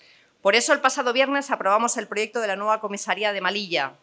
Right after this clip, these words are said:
que representa una inven-, una inversión superior a nueve millones de euros y cuyas obras saldrán a licitación las próximas semanas.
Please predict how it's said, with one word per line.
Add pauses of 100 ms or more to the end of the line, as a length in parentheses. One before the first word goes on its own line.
(480)
que
representa
una
inven-,
una
inversión
superior
a
nueve
millones
de
euros (220)
y
cuyas
obras
saldrán
a
licitación
las
próximas
semanas.